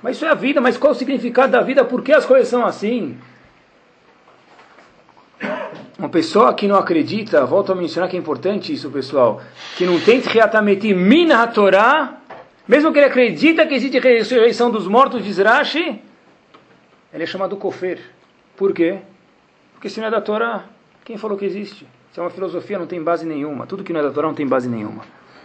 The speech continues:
Se a gente for hoje em dia, pessoal, pra ver quanto floresce o mundo da Torá, é uma coisa de a gente babar mesmo. Literalmente. Se a gente for pra este voto como Mir em Israel,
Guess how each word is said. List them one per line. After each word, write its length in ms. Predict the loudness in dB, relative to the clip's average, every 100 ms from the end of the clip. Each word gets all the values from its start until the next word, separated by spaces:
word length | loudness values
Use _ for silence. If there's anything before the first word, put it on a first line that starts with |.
| -20 -20 -20 -20 _ -20 -16
Se 100 | -12
a 40 |
gente 80 | -8
for 160 | 2 2
hoje 200 | 2 -2
em 60 |
dia, 200 | 0 0
pessoal, 280 | 0 -2 -2
pra 160 | 0 -2
ver 320 | 0 0 -2 -20 -20 _
quanto 220 | -10 -6 -6
floresce 460 | 0 2 2 0
o 40 | -4
mundo 140 | 0
da 120 | 0
Torá, 300 | 2 0 2
é 40 | 0
uma 140 | -4
coisa 180 | -4 -4
de 80 | -6
a 20 |
gente 140 | -8
babar 320 | -2 0 2 -2
mesmo. 320 | -4 -8 -14 -20 _ _ _ _ -14
Literalmente. 680 | -4 0 0 -2 -8 -12
Se 40 | -20
a 800 | -20 -20 _ -20 _ _ -20 -20
gente 120 | -6
for 100 | -4
pra 100 | -4
este 140 | -6
voto 240 | -2 -2 -2
como 180 | -6 -2
Mir 280 | 0 0 0
em 60 |
Israel, 560 | -4 -2 2 2 0